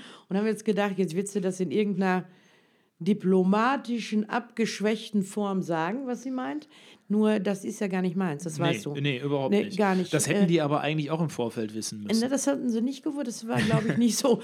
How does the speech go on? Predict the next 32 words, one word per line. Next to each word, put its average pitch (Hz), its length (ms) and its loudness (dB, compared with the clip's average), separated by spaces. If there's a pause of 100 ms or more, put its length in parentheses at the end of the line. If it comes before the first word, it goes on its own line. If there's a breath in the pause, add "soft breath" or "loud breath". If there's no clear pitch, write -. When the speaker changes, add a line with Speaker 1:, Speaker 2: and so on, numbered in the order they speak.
Speaker 2:
<laughs> - 100 -2
Speaker 1:
einkalkuliert. 247 800 2 (340 loud breath)
Und, 226 320 2
ähm, 214 360 2 (600 loud breath)
äh, 101 420 0
man 208 340 0 (100)
darf 247 240 0
mich 240 120 0
jederzeit 240 520 0
kritisieren, 208 500 -2
niemand 240 360 0
muss 233 200 -2
meiner 214 240 0
Meinung 185 340 0
sein. 147 300 -10 (400 loud breath)
Aber 185 200 -2
ich 185 260 -6
werde, 208 840 -2
äh, - 20 -18
auch 190 200 -6
nicht 208 260 -2
jetzt 208 440 -6
meine 190 280 0
Meinung 190 380 -2 (360 loud breath)
so 208 220 -2
verwässern, 190 600 -2
dass 175 160 -6
da - 80 -10
irgendwas 165 400 -8
anderes 120 280 -10
Speaker 2:
Ja. 98 60 -14
Speaker 1:
rauskommt. - 460 -16